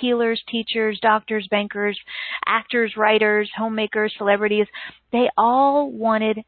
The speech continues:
the same things. Everybody wanted and, and wants an energetic, youthful body, radiant skin, a sense of vitality when they wake up each day, a sense of passion for life. And the beautiful thing is that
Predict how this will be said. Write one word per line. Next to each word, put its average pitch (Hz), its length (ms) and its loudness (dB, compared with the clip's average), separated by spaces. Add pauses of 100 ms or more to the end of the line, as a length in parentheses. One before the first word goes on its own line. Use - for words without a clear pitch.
the 220 100 0 (100)
same 196 400 -2
things. 208 480 -2 (760)
Everybody 320 400 4
wanted 226 640 2 (200)
and, 233 300 2
and 220 180 2
wants 220 360 2 (500)
an 226 180 0
energetic, 226 640 2
youthful 214 500 -2
body, 190 600 0 (340)
radiant 233 480 4 (160)
skin, 220 480 4 (420)
a 220 120 -2
sense 254 200 2
of 233 140 0
vitality 220 840 2
when 196 140 -2
they 196 80 -2
wake 190 240 0
up 196 220 -2
each 196 140 -4 (100)
day, 185 420 0
a 226 120 -6
sense 240 180 -4
of 220 140 -6
passion 214 680 0
for 196 120 -6
life. 196 380 2 (640)
And 226 120 2
the 226 60 2
beautiful 311 340 2
thing 254 200 0
is 240 160 0
that 220 220 6